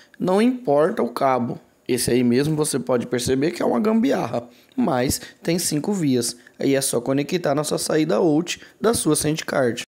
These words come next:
Depois de conectar o cabo na saída out, bora pra próxima. E a próxima, claro, que vai ser na entrada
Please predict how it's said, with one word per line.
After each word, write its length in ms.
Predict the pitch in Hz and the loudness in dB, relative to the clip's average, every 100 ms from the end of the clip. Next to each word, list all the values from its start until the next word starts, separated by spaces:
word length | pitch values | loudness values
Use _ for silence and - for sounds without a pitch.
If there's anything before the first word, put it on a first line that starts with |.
| - | -6
Depois 300 | 147 123 143 | -6 0 -2
de 80 | 117 | 0
conectar 460 | 135 131 - - | -2 -2 -2 0
o 60 | 131 | 0
cabo 260 | 131 123 127 | 2 0 0
na 100 | 135 | -2
saída 360 | 139 151 165 | 0 2 4
out, 380 | 202 196 285 - - | 4 4 2 -6 -8
bora 260 | 143 123 120 | -2 0 0
pra 140 | 165 | -2
próxima. 600 | 240 - 190 165 147 117 - - _ | -4 0 2 2 -2 -4 -6 -20 _
E 140 | - 175 | 0 2
a 60 | |
próxima, 500 | 165 147 143 151 190 | 2 2 2 2 0
claro, 480 | 196 160 135 139 254 - | -2 0 2 2 -2 -2
que 100 | 180 | 0
vai 160 | 143 | 0
ser 220 | 131 - 127 | 0 0 0
na 120 | 143 | 0
entrada 560 | 175 - 123 127 202 | -2 -2 -2 0 -2